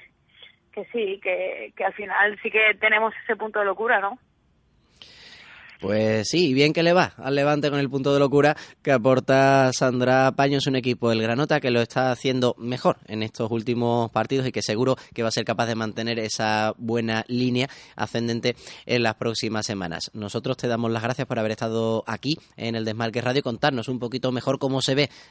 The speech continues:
Speaker 2: desde tu posición el fútbol, que siempre es una cosa interesante y más en una jornada como la de hoy que queríamos hablar, sobre todo,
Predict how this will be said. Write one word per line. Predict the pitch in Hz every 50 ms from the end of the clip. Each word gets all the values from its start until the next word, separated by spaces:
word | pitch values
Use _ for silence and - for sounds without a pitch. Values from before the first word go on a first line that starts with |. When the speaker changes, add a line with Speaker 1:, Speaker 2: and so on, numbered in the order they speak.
| _
Speaker 2:
desde | 123 123 120 110 113 120 127 123 123 123 123 123 123 123 127 127 127 113 -
tu | - 143 131
posición | 117 127 - 131 113 - 139 131 120 127
el | 127 123
fútbol, | - 170 101 82 87 -
que | - 101 104
siempre | - 123 113 107 - 123 117 - - - - -
es | -
una | 117 120
cosa | 135 123 -
interesante | 123 117 123 120 113 - 131 123 123
y | 120
más | 120 135 131 -
en | 107
una | 110 113 110
jornada | - 117 113 113 117 117 117 117
como | 110 113 117
la | 113 113 113
de | 113 113
hoy | 120 123
que | 120 107
queríamos | - 104 104 113 120 120 120 110 - -
hablar, | 107 101 110 139 165 - - -
sobre | - - 85 87 98
todo, | - 147 175 208 208